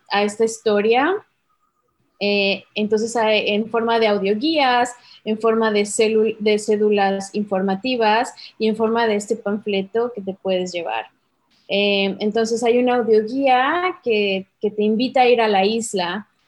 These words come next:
¿no? Eh, está basada en mi propia experiencia de visitar la isla y que,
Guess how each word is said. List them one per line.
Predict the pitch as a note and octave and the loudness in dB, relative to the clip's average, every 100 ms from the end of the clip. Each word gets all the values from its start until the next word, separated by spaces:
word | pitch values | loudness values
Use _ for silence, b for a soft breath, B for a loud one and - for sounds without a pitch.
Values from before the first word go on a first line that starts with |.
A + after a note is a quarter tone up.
| _ | _
¿no? | - F#3 G#3 B3 C#4 - _ | -6 -4 -2 -2 -4 -8 _
Eh, | - G3 | -2 0
está | F#3+ F#3+ A3 | 0 0 2
basada | A3 A3 G#3+ G#3+ | 2 0 0 0
en | A3 | 0
mi | |
propia | G3 G3+ G3+ G3 | 0 -2 -2 -4
experiencia | - A3+ C4+ C#4 C4+ C4+ A#3+ A#3+ B3 A3 | -2 -2 0 0 0 0 2 2 2 0
de | G3 | -2
visitar | G3 G#3 G3 G3+ G3+ | -4 -6 -4 0 2
la | G#3 | 2
isla | G#3 G3+ G3 G#3 G#3+ G#3 | 2 0 0 0 0 0
y | G3 | -4
que, | G#3 F#3+ F#3+ F#3+ F#3 | -4 -2 0 0 -2